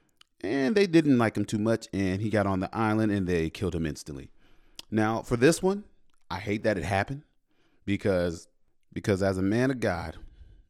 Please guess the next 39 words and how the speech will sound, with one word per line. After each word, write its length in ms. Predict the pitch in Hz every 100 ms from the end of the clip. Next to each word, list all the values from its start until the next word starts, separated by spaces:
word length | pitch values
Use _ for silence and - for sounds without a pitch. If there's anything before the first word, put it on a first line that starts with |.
| _ _ _ -
I 120 | 101
do 200 | 107 104
believe 300 | 95 98 90
in 80 | 85
spreading 400 | - 92 85 82
the 80 |
word 400 | 80 78 78 73 - _ _ _ _ -
of 80 | 85
Jesus 320 | 87 76 78
Christ. 360 | - 71 69 -
I 60 | 82 -
do 160 | 107 104
believe 300 | 101 101 92
in 60 |
spreading 500 | 87 - 92 90 87
the 80 | 87
gospel. 500 | 87 78 76 - - - _ _ _ _ _ _ _
And 160 | 107 95
what 140 | 110
this 160 | 123 98
did, 260 | 104 92 -
dude 280 | 101 95 85
did 220 | 98 85
was 460 | 87 85 80 73 -
he 140 | 143
was 120 | 135
going 220 | 95 104
to 60 | 90
work 220 | 87 87
for 100 | -
the 80 | 82
Lord 460 | 80 85 71 60 -
and 80 | -
spread 340 | - - 78
the 60 | 80
good 200 | 76 71
word 380 | 76 71 71 -
to 80 | -
people 520 | - 85 90 85